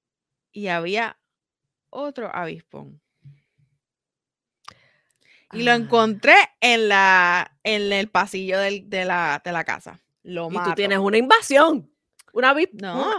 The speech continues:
Speaker 2: una, una invasión de avispones.
Speaker 1: A todas estas, esto en inglés se llama wasp, para el que no sepa. Y los wasp son avispones que no se les cae en el aguijón.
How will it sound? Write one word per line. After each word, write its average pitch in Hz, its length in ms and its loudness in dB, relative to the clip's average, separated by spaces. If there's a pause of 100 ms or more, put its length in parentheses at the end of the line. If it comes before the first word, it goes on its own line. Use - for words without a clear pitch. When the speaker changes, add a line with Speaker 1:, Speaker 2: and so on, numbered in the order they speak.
(320)
Speaker 2:
una, 226 160 -20
una 330 200 0
invasión 370 400 4
de 392 60 4
avispones. 233 640 2 (1300)
Speaker 1:
A 214 80 -2
todas 285 320 6
estas, 330 380 4
esto 240 320 2
en 311 100 4
inglés 294 360 -2
se 330 80 -4
llama 240 260 0
wasp, 196 580 -2 (240)
para 208 200 2
el 208 100 -4
que 208 120 -4
no 185 140 -6
sepa. 180 500 -6 (720)
Y 254 300 -2
los 226 200 0
wasp 254 520 2
son 220 360 -6
avispones 262 840 -2
que 214 160 -4
no 208 120 -8
se 254 140 -8
les 233 160 -4
cae 247 220 -4
en 262 80 -8
el 220 100 -4
aguijón. 170 640 -10